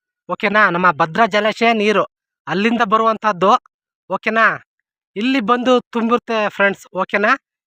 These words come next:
ಇಲ್ಲಿ ಸ್ಟಾಕ್ ಮಾಡ್ಕೊಂಡು ಏನಪ್ಪ ಅಂತ ಅಂದ್ರೆ, ಫಿಲ್ಟರ್ ಆಗೋಂಥ ಇರುತ್ತೆ. ನೋಡ್ತಾ ಇದ್ರಲ್ಲ, ಇದೇ ನೀರು ಶುದ್ಧ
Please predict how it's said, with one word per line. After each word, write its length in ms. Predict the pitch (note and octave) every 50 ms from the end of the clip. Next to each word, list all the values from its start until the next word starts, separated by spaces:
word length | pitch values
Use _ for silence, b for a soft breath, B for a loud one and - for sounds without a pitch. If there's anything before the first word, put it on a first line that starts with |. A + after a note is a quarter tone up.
| _ -
ಇಲ್ಲಿ 180 | G3+ A#3 B3+
ಸ್ಟಾಕ್ 380 | - - - A3 A3+ C4 - -
ಮಾಡ್ಕೊಂಡು 540 | A#3+ A#3+ A#3 A3 - - G3+ G3 F3 F#3 F#3 G3+ - _ _ _ _ _ _ -
ಏನಪ್ಪ 340 | G3+ C4+ C#4+ D4+ C#4+ - A#3+
ಅಂತ 180 | A3+ G#3+ -
ಅಂದ್ರೆ, 320 | G#3 G3 F#3 E3 D#3+ E3 F3+ F#3 - _ _ _ _ _ _ _ _ -
ಫಿಲ್ಟರ್ 280 | - B3+ D4 - E4+ D#4
ಆಗೋಂಥ 720 | D4 C#4 C4 B3+ B3 A#3+ A#3+ A#3 A#3 A#3 A#3 A3+ - B3 A#3+ A#3 A3+ A3 - _ _ _ _ _ _ _ _ _ _ _ _ _ _ _ _ b b b b b b b b b b b b _ -
ಇರುತ್ತೆ. 360 | F#3 F#3 G3 - - F3 D3
ನೋಡ್ತಾ 260 | C#3+ F3 G#3 G#3 - G#3
ಇದ್ರಲ್ಲ, 280 | F#3+ F3 E3 E3 F3+ G#3 A3 - _ _ _ _ _ _ _ _ _ _ _ _ _ _ _ _ _ _ _ _ _ _ _ _ _ _ _ _ _ _ _ -
ಇದೇ 260 | E3 E3+ G#3 A3 G#3+
ನೀರು 280 | G#3 G3 F3+ D#3 D3 - _ _ _ _ -
ಶುದ್ಧ 260 | - A3 F3+ E3